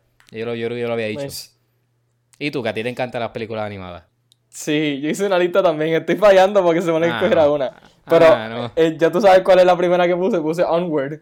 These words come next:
Speaker 1: Sí,
Speaker 2: que
Speaker 1: la
Speaker 2: es mi película
Speaker 1: clásica.
Speaker 2: favorita animada de, de este
Speaker 1: <laughs>
Speaker 2: año, la clásica. Puse Turbo, puse
Speaker 1: Oh,
Speaker 2: Coco,
Speaker 1: Turbo, son
Speaker 2: y
Speaker 1: buenas.
Speaker 2: puse, eh, puse Cars y puse la de Spider-Man, que pensé que tú ibas a poner esa.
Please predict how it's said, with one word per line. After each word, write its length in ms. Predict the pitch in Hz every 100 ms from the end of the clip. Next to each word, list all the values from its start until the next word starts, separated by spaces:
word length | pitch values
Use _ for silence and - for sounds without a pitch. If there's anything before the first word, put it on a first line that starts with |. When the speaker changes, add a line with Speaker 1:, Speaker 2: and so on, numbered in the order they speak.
| -
Speaker 1:
Sí, 140 | -
Speaker 2:
que 40 | 151
Speaker 1:
la 80 |
Speaker 2:
es 60 | 123
mi 60 | 135
película 160 | 139
Speaker 1:
clásica. 140 | 151 160
Speaker 2:
favorita 260 | 151 147
animada 440 | 147 135 135 139 131
de, 200 | 131 131
de 100 | 131
este 200 | - 147
Speaker 1:
<laughs> 0 |
Speaker 2:
año, 260 | 143 135
la 120 | 120 120
clásica. 480 | 139 139 123 113 - _ -
Puse 280 | 151 180
Turbo, 640 | 180 190 196 170 156 170 _ _ _ -
puse 240 | 151 165
Speaker 1:
Oh, 80 | 156
Speaker 2:
Coco, 200 | 160 214
Speaker 1:
Turbo, 300 | 180 175 151
son 220 | - - 139
Speaker 2:
y 80 |
Speaker 1:
buenas. 60 | 139
Speaker 2:
puse, 320 | 139 151 170 -
eh, 640 | 147 147 139 135 131 123 _ _ - - - -
puse 340 | 175 180 185
Cars 340 | 175 190 208 175
y 60 | 156
puse 240 | 156 170
la 100 | 156
de 60 | 143
Spider-Man, 580 | 143 139 131 123 113 113 -
que 100 | 165
pensé 220 | 170 160
que 100 | 165
tú 60 |
ibas 160 | 180 185
a 40 |
poner 220 | 190 180 147
esa. 260 | 180 131